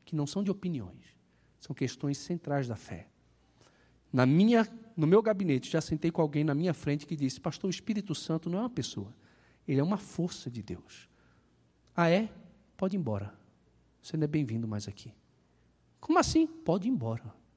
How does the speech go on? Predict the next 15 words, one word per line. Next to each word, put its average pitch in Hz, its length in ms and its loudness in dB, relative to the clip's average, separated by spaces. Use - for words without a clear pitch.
Não 190 240 2
volte 160 320 0
mais 165 200 -2
aqui. 127 320 -10
Com 139 140 6
essa 202 280 6
heresia 160 520 4
sua 180 320 0
aqui, - 200 -8
não. 311 220 -6
O - 800 -20
Espírito - 360 -2
Santo 165 200 -2
é 185 60 2
Deus. 98 640 -8